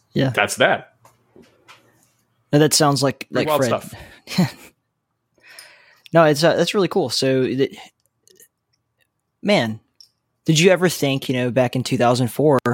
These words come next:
Speaker 1: that this was something you'd be doing in the future? In, in the video
Speaker 2: <laughs>
Speaker 1: game
Speaker 2: Not
Speaker 1: world.
Speaker 2: only did I not think that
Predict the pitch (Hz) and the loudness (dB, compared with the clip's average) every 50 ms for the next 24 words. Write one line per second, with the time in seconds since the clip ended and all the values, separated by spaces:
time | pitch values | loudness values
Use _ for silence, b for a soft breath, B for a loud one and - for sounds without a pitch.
0 | 131 135 139 - 113 127 120 117 - - _ _ _ _ _ - - - _ _ | -4 -6 -8 -4 0 2 2 2 0 -4 _ _ _ _ _ -20 -20 -20 _ _
1 | - 110 123 117 123 117 - 123 110 - 113 117 120 113 113 117 104 120 120 120 | -6 -4 -2 0 0 0 0 0 0 -2 -2 -2 0 0 0 2 2 2 2 2
2 | 113 110 113 113 - 135 127 - - - - 117 - _ b b b b b b | 2 0 0 -2 -2 -2 -4 -4 -4 -6 -8 -10 -12 _ b b b b b b
3 | b b b b b b _ _ _ _ - - - _ _ _ _ _ _ _ | b b b b b b _ _ _ _ -20 -20 -20 _ _ _ _ _ _ _
4 | - 127 120 107 - 127 127 127 131 135 139 131 120 113 113 107 - 107 127 165 | -2 -2 0 0 2 2 2 4 4 4 4 4 2 2 2 2 0 2 2 2
5 | 196 - 233 233 262 254 220 196 202 170 147 - 123 127 123 127 - - - 156 | 2 2 2 0 0 0 0 2 2 2 2 2 0 0 -2 -4 -4 -6 -6 -6
6 | 143 139 - 151 147 151 | -4 0 2 4 4 2